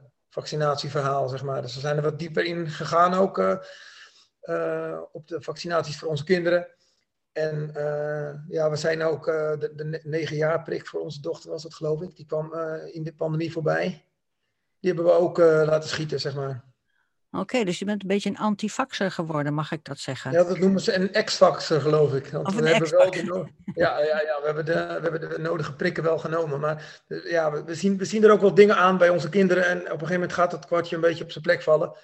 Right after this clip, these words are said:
Speaker 2: Hmm.
Speaker 1: Eh, aan, aan, aan handicapjes en dingetjes. En, en ja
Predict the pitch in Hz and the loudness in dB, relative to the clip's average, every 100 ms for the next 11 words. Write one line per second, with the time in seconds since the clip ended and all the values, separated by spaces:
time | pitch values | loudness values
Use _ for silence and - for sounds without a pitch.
0 | _ - 202 180 165 _ _ - 165 160 | _ -2 0 0 -2 _ _ -4 -2 -2
1 | - 165 170 165 170 170 170 151 175 185 | -2 -4 -2 -4 -4 -4 -4 -2 -2 2
2 | 180 165 170 170 160 170 165 165 151 - | 2 2 -2 -2 0 0 -2 -4 -4 -4
3 | 170 - 151 160 165 151 135 139 | -6 -8 -10 -4 -2 -2 -4 -10